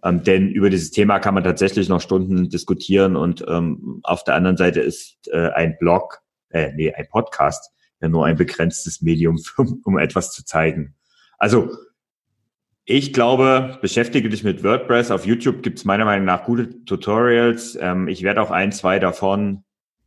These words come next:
in die Shownotes verlinken, sodass ihr da sicherlich mal reinschauen könnt. Und dann sucht euch jemand, der euch die Seite aufbaut, oder probiert selbst mal dort ein bisschen, ähm, ja, tätig zu werden.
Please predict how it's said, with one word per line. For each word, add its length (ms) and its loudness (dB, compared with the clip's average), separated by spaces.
in 120 -2
die 100 0
Shownotes 440 0
verlinken, 440 0
sodass 340 -2
ihr 280 2
da 260 2
sicherlich 340 -4
mal 140 2
reinschauen 420 0
könnt. 360 -4
Und 200 -4
dann 440 2
sucht 320 -6
euch 240 0
jemand, 320 0
der 140 2
euch 100 0
die 120 -10
Seite 320 -2
aufbaut, 720 0
oder 720 4
probiert 400 -4
selbst 720 -2
mal 340 0
dort 220 -2
ein 160 -4
bisschen, 520 -4
ähm, 540 -2
ja, 280 -4
tätig 340 -6
zu 160 -4
werden. 480 0